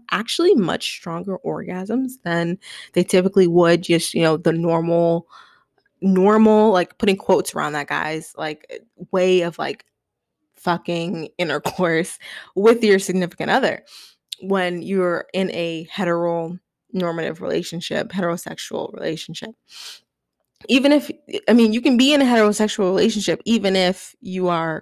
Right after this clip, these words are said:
queer. So you can be bisexual and still date, you know, a woman if you're a female, or, um, or date a man if you're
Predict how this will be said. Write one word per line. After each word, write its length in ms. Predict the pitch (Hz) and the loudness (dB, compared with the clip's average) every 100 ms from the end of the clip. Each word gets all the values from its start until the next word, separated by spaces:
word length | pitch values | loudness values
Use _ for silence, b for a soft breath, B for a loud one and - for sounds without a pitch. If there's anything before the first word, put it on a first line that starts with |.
| - | -10
queer. 400 | - 202 165 - | -2 0 0 -6
So 160 | - | -6
you 100 | 208 | -2
can 140 | 214 202 | -2 -2
be 220 | 185 - - | -4 -10 -8
bisexual 880 | 160 - - 160 - 170 165 - - | -6 -4 -4 -6 -8 -8 -8 -8 -10
and 160 | 175 180 | -10 -12
still 280 | - - 165 | -12 -10 -10
date, 520 | 165 - - - - B B B B B - | -6 -6 -6 -10 -20 B B B B B -4
you 100 | 175 | -2
know, 120 | - | -2
a 100 | 170 | -2
woman 460 | 170 190 180 165 | 0 2 0 -2
if 140 | 165 - | -6 -6
you're 120 | 185 | -8
a 60 | 185 | -8
female, 840 | - 214 214 196 - - - - | -2 0 0 0 -4 -4 -6 -6
or, 320 | - 170 165 170 | -4 -2 -2 -4
um, 360 | 165 160 170 - _ - - | -4 -6 -12 -16 _ -16 -4
or 160 | 208 185 | 0 2
date 280 | 175 190 - | 2 2 2
a 60 | |
man 520 | 180 175 147 98 202 - _ | -2 -4 -6 -8 -14 -20 _
if 180 | 185 - | -12 -8
you're 300 | 165 156 | -6 -6